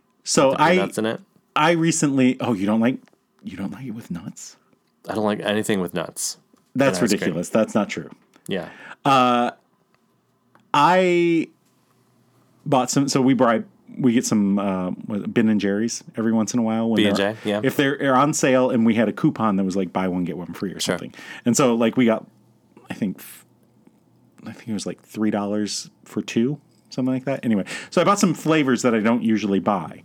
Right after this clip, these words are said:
Speaker 1: And one of them was their New York fudge one, which was eh, but it had chocolate-covered almonds in it.
Speaker 2: Oh.
Speaker 1: Oh, my God. It was so good. The chocolate-covered almonds, so good. The rest of it,
Speaker 2: Gross.
Speaker 1: eh. No,
Speaker 2: The
Speaker 1: I
Speaker 2: nuts
Speaker 1: love
Speaker 2: get
Speaker 1: it.
Speaker 2: stuck in your teeth.
Speaker 1: Oh,
Speaker 2: It's
Speaker 1: no.
Speaker 2: gross.
Speaker 1: Uh,
Speaker 2: No
Speaker 1: Meijer.
Speaker 2: thanks.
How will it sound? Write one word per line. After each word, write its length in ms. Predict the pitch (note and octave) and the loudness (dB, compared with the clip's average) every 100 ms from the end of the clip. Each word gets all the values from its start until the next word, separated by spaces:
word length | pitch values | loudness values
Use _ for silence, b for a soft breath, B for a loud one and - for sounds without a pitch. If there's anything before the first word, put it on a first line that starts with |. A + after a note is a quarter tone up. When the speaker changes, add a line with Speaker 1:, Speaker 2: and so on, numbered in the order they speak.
| B B B B | B B B B
Speaker 1:
And 380 | B2+ A2+ A2+ C3 | 0 2 4 4
one 140 | B2+ D3 | 4 4
of 60 | |
them 140 | C#3 B2+ | 4 2
was 160 | A2+ | 2
their 180 | A#2+ G#2+ | 2 2
New 200 | G2+ G2+ | 2 2
York 400 | A#2 B2 A#2 A#2 | 4 2 0 -4
fudge 420 | - - A2 B2 - | -10 -4 -4 -4 -6
one, 360 | D3 C#3+ D3+ D3+ _ _ | -4 -2 -2 -4 _ _
which 220 | B2 A2+ - | -4 -2 0
was 240 | A2+ G2 - _ _ - | 0 -2 -12 _ _ -2
eh, 320 | D#3 A#2+ G#2+ - B B - | 2 2 0 -4 B B -2
but 180 | A2 D3+ | 2 2
it 120 | D3 | 0
had 360 | - B2+ A2 A#2 | 0 0 0 -2
chocolate-covered 720 | A#2 G#2 B2+ - G2 F#2+ G2 | -4 -2 -4 -6 -6 -6 -4
almonds 440 | A2 A2+ G#2 E2 E2 | -2 0 0 -2 -6
in 100 | F2 | -10
it. 200 | - - - - | -14 -14 -14 -8
Speaker 2:
Oh. 360 | F#2 A#2+ G2 - | -2 0 -2 -2
Speaker 1:
Oh, 160 | A#2 A2 | 0 2
my 140 | F#2+ | 2
God. 240 | G#2+ G2 E2 | 0 -2 -4
It 60 | |
was 100 | - | -6
so 160 | - G2+ | -2 0
good. 180 | A2+ G#2 | -2 -2
The 80 | |
chocolate-covered 480 | G#2 D3 C#3+ B2+ A#2 | 0 0 0 0 2
almonds, 360 | A2 B2 C#3+ - - | 2 2 2 -2 -8
so 180 | - G#2 | -2 0
good. 160 | G2+ | 0
The 60 | G#2+ | 0
rest 160 | C#3+ | 0
of 80 | D#3 | 2
it, 100 | D#3+ | 0
Speaker 2:
Gross. 300 | G#2 F2 - | -2 -8 -2
Speaker 1:
eh. 220 | C#3+ F#2+ - B B B B B | 0 0 -2 B B B B B
No, 140 | D3 | 2
Speaker 2:
The 60 | G#2 | 4
Speaker 1:
I 20 | |
Speaker 2:
nuts 160 | A2 | 4
Speaker 1:
love 100 | E3 | 4
Speaker 2:
get 60 | A3 | 2
Speaker 1:
it. 40 | - | 0
Speaker 2:
stuck 200 | A2 A2 | 0 0
in 80 | |
your 80 | F#2+ | -2
teeth. 280 | F2+ G2 F#2 | 0 -2 -2
Speaker 1:
Oh, 180 | - F3 | -2 0
Speaker 2:
It's 60 | B2 | 2
Speaker 1:
no. 60 | C#3+ | 2
Speaker 2:
gross. 340 | F#2+ F#2 - | 2 0 -2
Speaker 1:
Uh, 200 | E3 C#3+ C#3+ | 2 2 2
Speaker 2:
No 160 | A#2+ | 2
Speaker 1:
Meijer. 320 | C3+ F3+ D#3 | 2 4 2
Speaker 2:
thanks. 120 | F2+ | 0